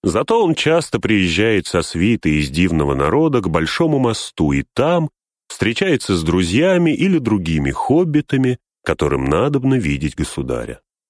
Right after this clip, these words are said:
Иногда они уезжают с ним и гостят, сколько вздумается, у него во дворце. Хоббит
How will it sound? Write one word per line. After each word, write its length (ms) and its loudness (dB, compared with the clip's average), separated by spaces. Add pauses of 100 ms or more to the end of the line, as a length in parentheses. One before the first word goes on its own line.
Иногда 460 2
они 180 4
уезжают 600 0
с 120 -14
ним 240 0
и 140 -6
гостят, 560 -2
сколько 360 -2
вздумается, 880 -2
у 100 -6
него 420 -2
во 100 -4
дворце. 600 -8 (760)
Хоббит 540 0